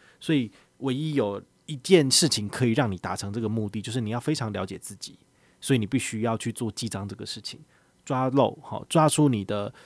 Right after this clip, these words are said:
这个开支里面有没有什么东西是可以省下来的。然后再来就是开源跟节流，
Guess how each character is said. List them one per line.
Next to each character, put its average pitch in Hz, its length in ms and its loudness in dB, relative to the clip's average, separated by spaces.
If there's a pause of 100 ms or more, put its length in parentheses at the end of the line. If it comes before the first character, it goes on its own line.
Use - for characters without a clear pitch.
(140)
这 127 100 -6
个 107 200 -2
开 143 200 2
支 143 200 2
里 110 80 -4
面 113 160 -2
有 104 40 -2
没 107 80 -4
有 117 40 -2
什 113 100 -6
么 101 60 -10
东 104 120 -6
西 107 80 -4
是 107 140 -4
可 117 140 -6
以 120 40 -2
省 110 160 -6
下 110 160 -8
来 95 120 -14
的。 - 120 -18 (360)
然 131 100 -2
后 - 0 -
再 139 80 2
来 113 100 4
就 110 80 0
是 123 200 2 (1400)
开 151 200 2
源 127 200 4
跟 113 200 -2
节 92 200 -4
流， 107 240 -10